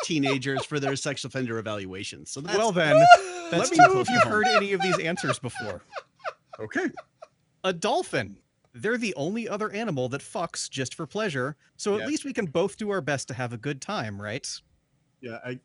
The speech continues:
Speaker 1: I got that one.
Speaker 2: A swan. They're kinda classy. Plus, it reminds me of that myth of Leda and the Swan, so at least by bestiality standards, it has a certain chic appeal.
Speaker 1: None.
Speaker 2: or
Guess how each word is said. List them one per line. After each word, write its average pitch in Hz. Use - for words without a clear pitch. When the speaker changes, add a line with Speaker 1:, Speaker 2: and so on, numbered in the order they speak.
Speaker 1:
I 120
got 117
that 117
one. 101
Speaker 2:
A 220
swan. 143
They're 226
kinda 320
classy. 196
Plus, -
it 254
reminds 196
me 190
of 165
that 185
myth 151
of 127
Leda 151
and 147
the 139
Swan, 120
so -
at 220
least 196
by 131
bestiality 175
standards, 117
it 185
has 262
a 269
certain 226
chic -
appeal. 127
Speaker 1:
None. 104
Speaker 2:
or 104